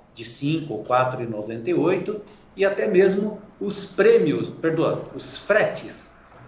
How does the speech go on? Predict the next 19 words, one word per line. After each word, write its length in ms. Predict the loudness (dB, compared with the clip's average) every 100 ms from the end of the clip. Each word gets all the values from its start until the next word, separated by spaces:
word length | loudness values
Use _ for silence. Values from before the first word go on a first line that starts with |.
| -2
que 100 | 0
até 240 | 0 0
o 160 | -2 -2
momento, 460 | 0 -2 -2 -8 -14 -20 -14 -2
pela 200 | -2 -2
consolidação 920 | -2 -4 -2 -2 2 2 2 0 -2
da 100 | -2
coleta 500 | -2 0 0 0 -2
de 120 | -2
grãos 240 | 2 2
do 100 | 2
Mato 260 | 2 0 0
Grosso, 480 | 2 4 4 0 0
já 240 | 4 6 4
em 80 |
quinze 380 | 2 -2 -2 0
milhões 320 | 4 6 8
de 80 | 6
toneladas, 840 | 4 2 2 2 2 0 -8 -14